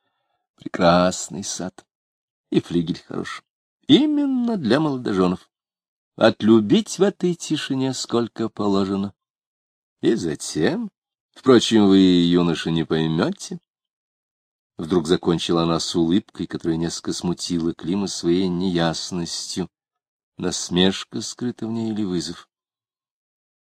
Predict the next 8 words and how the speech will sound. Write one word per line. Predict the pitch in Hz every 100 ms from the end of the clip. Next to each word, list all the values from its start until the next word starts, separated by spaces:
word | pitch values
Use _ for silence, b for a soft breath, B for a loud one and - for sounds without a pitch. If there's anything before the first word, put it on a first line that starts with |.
| _
Посмотрев | 135 160 160 196 -
в | 107 104 101
небо, | 110 120 147 151 135 139
обрывая | 127 104 104 123 104
листья | 98 123 - 98
с | -
ветки | 90 104 - 92
вишни, | 87 85 98 - 95